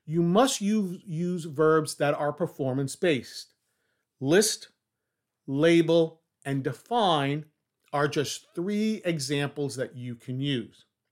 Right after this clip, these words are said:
And by using good knowledge verbs, such as these, uh, list, label, and define,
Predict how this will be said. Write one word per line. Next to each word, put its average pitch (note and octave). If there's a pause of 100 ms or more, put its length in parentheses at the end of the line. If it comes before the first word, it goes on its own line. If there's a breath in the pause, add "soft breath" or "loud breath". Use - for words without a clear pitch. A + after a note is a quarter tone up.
(1160)
And D3
by E3+
using B3+
good F3+
knowledge C#3
verbs, C#3+ (720)
such D#3
as C#3+
these, E3 (580 soft breath)
uh, C3
list, D3+
label, D3+
and C#3
define, G3